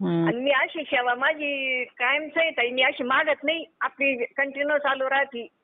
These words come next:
Speaker 2: म्हणजे मी असं संकल्प मागत नाही, काही नाही, फक्त असं लोकांसाठी सांगते, "स्वामी, तुम्ही असं करा, स्वामी, तुम्ही तसं करा."
Speaker 1: हं, हं.
Speaker 2: स्वामी असं,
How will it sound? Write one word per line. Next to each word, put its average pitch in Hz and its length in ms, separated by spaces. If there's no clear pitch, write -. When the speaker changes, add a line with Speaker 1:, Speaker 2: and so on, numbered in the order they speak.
Speaker 2:
म्हणजे 214 380
मी 247 120
असं 240 200
संकल्प 214 380
मागत 233 440
नाही, 220 160
काही 233 220
नाही, 240 200
फक्त 220 240
असं 220 400
लोकांसाठी 226 600
सांगते, 196 360
"स्वामी, 196 440
तुम्ही 208 340
असं 190 240
करा, 185 280
स्वामी, 185 320
तुम्ही 202 300
तसं 196 200
करा." 185 340
Speaker 1:
हं, 180 220
हं. 175 120
Speaker 2:
स्वामी 190 280
असं, 202 520